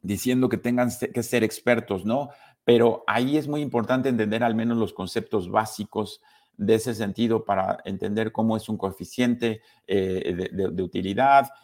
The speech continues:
eh, cómo se debería, por ejemplo, si voy a repartir impuestos, de dónde los puedo sacar para no pagar. Ese tipo de cosas, eh, realmente son muy importantes para, para el empresario.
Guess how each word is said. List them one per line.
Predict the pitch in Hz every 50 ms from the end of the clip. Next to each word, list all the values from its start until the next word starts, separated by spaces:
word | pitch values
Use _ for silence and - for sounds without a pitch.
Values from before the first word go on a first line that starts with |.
| _ _ _
eh, | - 101 101 101 95
cómo | - - 110 113 113 104
se | - - 104 98
debería, | 87 - 95 95 101 98 98 101 95 104 107 107 104 104
por | - 92 95
ejemplo, | 92 110 107 92 101
si | 98 - 101
voy | 101 104
a | 104
repartir | - 101 - - 92 87 - 104 101 101
impuestos, | 98 95 - - 107 101 101 - 101 98 92
de | 95
dónde | 95 98 104 107 101
los | 98 92 -
puedo | _ - 104 98
sacar | - - 85 - 101 92 - -
para | 95 90 90
no | 92 92 -
pagar. | - - 95 - 131 135 - - - - _ _
Ese | - 151 151 - 170 -
tipo | - 156 127 - 135
de | 117 98
cosas, | - 123 131 127 127 123 123 - - _ _ _ _ _ _
eh, | - 98
realmente | 104 117 120 127 127 120 123 120 120 - 113
son | - - 120 117 117
muy | 117 117 117
importantes | 113 101 - 104 95 - - 104 104 - 101 95 -
para, | _ 104 98 92 92 - -
para | - 98 98
el | 95 95
empresario. | 92 - 107 98 - - 120 123 120 123 127 131 -